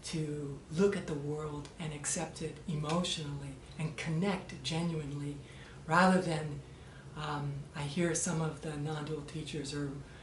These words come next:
in the disidentification mode, and they step away and step away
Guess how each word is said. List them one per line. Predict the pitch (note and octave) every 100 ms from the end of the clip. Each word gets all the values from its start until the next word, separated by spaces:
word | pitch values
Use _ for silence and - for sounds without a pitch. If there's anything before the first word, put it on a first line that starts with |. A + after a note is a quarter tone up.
| - -
in | D#3+ D3
the | C#3+ C#3+ - - - - - -
disidentification | F#3+ F3+ D#3+ E3 D#3 D3+ D3 - D#3+ E3 D#3 C#3+
mode, | C#3 C3 C3 - - - - -
and | D3+ D3 C#3+ C#3+
they | D#3 D3
step | - D#3+ D#3
away | D3+ C#3+ D3+ D#3 D3 C#3+ C3
and | C3
step | - D3 C#3+
away | D3 D3